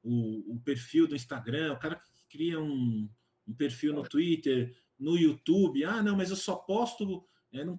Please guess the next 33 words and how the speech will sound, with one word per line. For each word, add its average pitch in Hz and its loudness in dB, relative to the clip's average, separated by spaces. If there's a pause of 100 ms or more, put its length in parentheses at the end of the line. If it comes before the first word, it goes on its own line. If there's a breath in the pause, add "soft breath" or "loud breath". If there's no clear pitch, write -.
tenho, 175 4
não 151 -2
recebo 175 0
nada." 131 -2 (200 soft breath)
Mentira! 135 0 (500)
É, 107 -4
um 110 -6
cara 226 0
que 220 -4
tem 170 -2
um 156 -2
milhão 202 2
e 202 2
trezentos 165 -2
mil 143 -2
seguidores, 135 0
ele 151 2
é 165 0
monetizado, 175 0 (300 soft breath)
e 156 6
ele 214 6
é 233 6
monetizado 226 2
a 220 -2
cada 214 -2
mil 226 4
cliques, - -2 (140)
a 120 -14
cada 175 -4
mil 226 -2
views 185 -4
no, 202 0
no, 190 -4